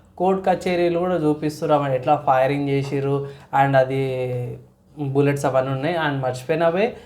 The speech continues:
ఇది ఎయిటీన్ ప్లస్ కిందనే నేను కన్సిడర్ చేసుకుంటాను, ఎందుకంటే ట్రైలర్లో కూడా చూసినప్పుడు కూడా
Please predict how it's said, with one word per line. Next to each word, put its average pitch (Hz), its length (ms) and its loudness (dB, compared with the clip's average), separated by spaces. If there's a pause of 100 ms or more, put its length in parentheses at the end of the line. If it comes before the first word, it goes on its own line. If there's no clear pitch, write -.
(320)
ఇది 151 500 2
ఎయిటీన్ 160 380 0
ప్లస్ 175 240 2
కిందనే 170 320 0
నేను 165 180 0
కన్సిడర్ 147 560 2
చేసుకుంటాను, 147 560 0
ఎందుకంటే 143 420 -2
ట్రైలర్లో 147 560 2
కూడా 147 140 2
చూసినప్పుడు 135 540 -4
కూడా 143 280 2